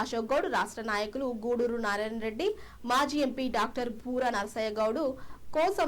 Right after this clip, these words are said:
వెంకటేశ్వర్లు, రాష్ట్ర ప్రధాన కార్యదర్శి వేముల అశోక్, రాష్ట్ర కిసాన్ మోర్చా ప్రధాన కార్యదర్శి పడమటి జగన్మోహన్ రెడ్డి, వి విజయభాస్కర్ రెడ్డి, చందా మహేందర్ గుప్తా,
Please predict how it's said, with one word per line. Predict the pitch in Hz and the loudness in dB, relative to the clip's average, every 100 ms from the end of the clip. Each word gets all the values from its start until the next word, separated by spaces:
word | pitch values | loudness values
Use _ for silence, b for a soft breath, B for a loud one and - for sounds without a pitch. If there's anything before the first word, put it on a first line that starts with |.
| 254 | 2
వెంకటేశ్వర్లు, | 214 226 226 - 226 277 262 254 B B B B - | -2 -4 -4 -2 -2 0 0 -4 B B B B 0
రాష్ట్ర | 247 311 330 349 | 2 4 2 0
ప్రధాన | 262 240 247 247 | 0 0 -2 -2
కార్యదర్శి | 214 220 226 220 - 359 220 | -2 -2 -4 -4 -2 -2 0
వేముల | 214 226 233 214 208 | -2 -2 0 -2 -2
అశోక్, | 226 320 302 233 | -2 -4 -2 -2
రాష్ట్ర | 226 - 240 | -2 -4 -8
కిసాన్ | 254 262 320 285 254 | -6 -4 -2 0 0
మోర్చా | 220 233 247 233 | -4 -4 -4 -2
ప్రధాన | 208 240 220 214 | -4 -4 -6 -4
కార్యదర్శి | 214 220 214 214 - 277 B B - | -4 -4 -4 -4 -4 -4 B B -4
పడమటి | 254 262 285 269 233 | 0 2 2 0 -2
జగన్మోహన్ | 214 247 240 233 247 240 | -2 -2 -2 -2 -4 -4
రెడ్డి, | 233 226 403 B B B B B - 226 | -2 2 2 B B B B B -6 2
వి | 370 294 | 4 4
విజయభాస్కర్ | 254 254 262 233 226 - 240 233 | 2 2 2 2 0 0 0 0
రెడ్డి, | 226 294 415 - | 0 2 4 4
చందా | 262 254 240 226 | 2 4 2 2
మహేందర్ | 262 233 233 233 | -2 -2 -2 -4
గుప్తా, | 240 - | -6 0